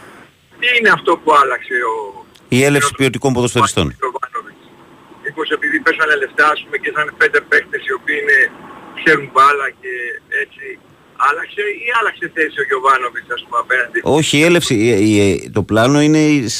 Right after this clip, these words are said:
Speaker 2: στη μορφή της εξέλιξής του. Δηλαδή, ο Γιωβάνοβιτς όταν ήρθε δεν ήθελε να έχει τον Παναθηναϊκό με δώδεκα παίχτες. Αλλά δεν γινόταν να γίνουν όλα από την πρώτη χρονιά.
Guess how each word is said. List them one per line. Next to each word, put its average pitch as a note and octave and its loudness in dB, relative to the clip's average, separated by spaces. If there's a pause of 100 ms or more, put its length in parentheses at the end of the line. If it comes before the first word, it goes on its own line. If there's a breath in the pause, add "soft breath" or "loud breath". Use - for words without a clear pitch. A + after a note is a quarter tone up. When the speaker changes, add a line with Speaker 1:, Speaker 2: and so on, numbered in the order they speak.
(200)
Speaker 2:
στη - -4
μορφή G2+ 0
της B2+ -2
εξέλιξής C3+ 0
του. - -2
Δηλαδή, E2 2
ο G2 4
Γιωβάνοβιτς G#2+ 2
όταν A2 4
ήρθε C3 0
δεν C#3 4
ήθελε A2+ 2
να G2+ 6
έχει F#2 0
τον F#2 -2
Παναθηναϊκό E2+ 2
με E2 4
δώδεκα E2 2
παίχτες. - -2 (760)
Αλλά G#2+ 4
δεν A#2+ 4
γινόταν B2 4
να G2 4
γίνουν F2+ 2
όλα E2+ 4
από D2+ 2
την D2+ -4
πρώτη D#2+ 0
χρονιά. F2 2